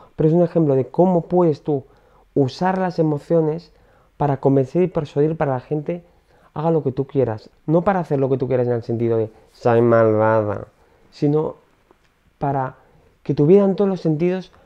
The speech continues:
mejore tus relaciones en todos los aspectos y tengas tu vida mucho más a gusto. Tienes que hacer sentir a la gente tus emociones y los sentimientos y hacer que ellos mismos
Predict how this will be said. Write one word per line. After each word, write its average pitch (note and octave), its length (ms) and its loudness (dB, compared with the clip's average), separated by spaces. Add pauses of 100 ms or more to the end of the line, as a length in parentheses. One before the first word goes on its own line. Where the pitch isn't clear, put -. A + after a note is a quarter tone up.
(100)
mejore F#3 840 0
tus E3 160 0
relaciones D#3+ 540 -2 (300)
en C#3 220 2
todos F3 180 0
los E3+ 160 -2
aspectos E3 540 -4 (260)
y D3+ 120 -4
tengas E3 300 -2
tu D#3 100 -4
vida E3 260 -4 (500)
mucho F3+ 720 0 (180)
más C#3+ 300 -6 (100)
a B2+ 60 -4
gusto. A#2 420 -4 (580)
Tienes F#3 260 0
que G3 60 -8
hacer F3+ 260 -4
sentir F3 380 -2
a F3+ 40 -4
la E3 100 -6
gente D#3+ 400 -6 (540)
tus D3+ 200 -4
emociones F3+ 800 -2 (300)
y D3+ 80 -6
los C3+ 180 -10
sentimientos C3+ 580 -4 (280)
y D#3+ 60 2
hacer F3+ 280 0
que G3 80 0
ellos G3 160 2
mismos F#3 380 0